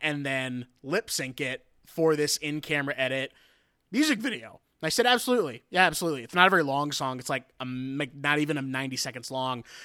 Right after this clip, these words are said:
So me and Ellen Chapman, shout out Ellen Chapman if you do find your way to this, uh, music video, or not this music <laughs> video, but this, uh, podcast. We, in, like, an hour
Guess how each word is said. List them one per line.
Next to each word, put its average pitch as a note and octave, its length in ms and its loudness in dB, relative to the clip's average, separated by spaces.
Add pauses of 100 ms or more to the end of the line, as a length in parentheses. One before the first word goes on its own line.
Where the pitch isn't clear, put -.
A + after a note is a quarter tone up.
(120)
So E3 160 0
me D#3 360 4
and E3+ 100 2
Ellen D#3 300 -2
Chapman, D3+ 580 -2
shout C#3 220 -2
out C#3+ 140 0
Ellen D3 220 -4
Chapman C#3+ 400 -2
if C3+ 120 -8
you C3+ 80 -6
do B2+ 120 -4
find C3 220 -4
your C3 100 -4
way B2+ 260 -2
to C#3 100 -12
this, B2+ 500 -2
uh, B2+ 260 -2
music B2 200 -10
video, B2 380 -4 (260)
or C3+ 240 -4
not A2+ 120 -16
this A#2 140 -14
music B2+ 220 -6
<laughs> - 80 -6
video, A#3+ 320 4
but E3+ 180 -8
this, D3 240 -2 (320)
uh, C3+ 220 -2
podcast. C3 720 -4 (200)
We, D#3 560 2 (140)
in, E3+ 140 -2
like, C#3 360 -2 (240)
an C3+ 100 -4
hour E3+ 580 2